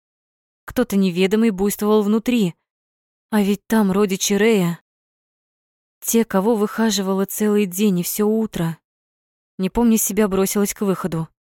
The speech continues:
Не тут-то было. Стражи, не смевшие прикоснуться ко мне и пальцем,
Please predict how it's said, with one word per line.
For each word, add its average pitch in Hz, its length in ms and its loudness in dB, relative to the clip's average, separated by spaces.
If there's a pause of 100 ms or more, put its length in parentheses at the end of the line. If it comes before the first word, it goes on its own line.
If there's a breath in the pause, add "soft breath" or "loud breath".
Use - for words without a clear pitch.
(400)
Не 220 140 2
тут-то - 360 -4
было. 180 420 0 (400)
Стражи, 214 440 0
не 185 100 0
смевшие 202 480 -2
прикоснуться - 580 -4
ко - 140 -4
мне 180 220 0
и - 20 -2
пальцем, 202 560 -2